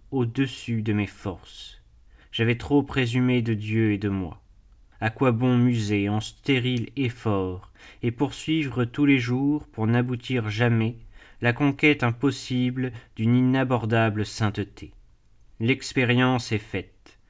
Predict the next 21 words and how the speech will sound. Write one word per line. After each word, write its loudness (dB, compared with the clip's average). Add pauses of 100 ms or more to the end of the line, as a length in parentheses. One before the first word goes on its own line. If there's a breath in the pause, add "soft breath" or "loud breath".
(300 soft breath)
Elle 2
m'a 4
prouvé 2
à 2
l'évidence 0
que -6
ces -2
sommets 0
ne 0
sont -2
pas 0
accessibles -4
à 0
ma 0
faiblesse. -8 (400)
Faudra-t-il 0
sans 0
cesse -2
prendre -2
des 0
résolutions, -2